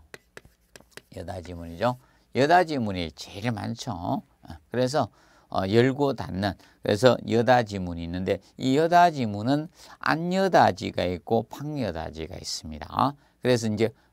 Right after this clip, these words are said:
프라이버시 독립성 목적으로 할 때는 안여다지로 돼 있어요. 그래서 여러분들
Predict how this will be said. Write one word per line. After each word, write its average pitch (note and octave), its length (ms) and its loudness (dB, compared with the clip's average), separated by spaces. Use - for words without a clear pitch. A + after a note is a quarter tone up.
프라이버시 D3+ 760 0
독립성 F3 800 -6
목적으로 F2 440 -4
할 E2 120 0
때는 F#2+ 340 -4
안여다지로 D3+ 920 -10
돼 E2+ 140 -12
있어요. D#2+ 360 -12
그래서 A#2 220 -4
여러분들 D#3 400 -2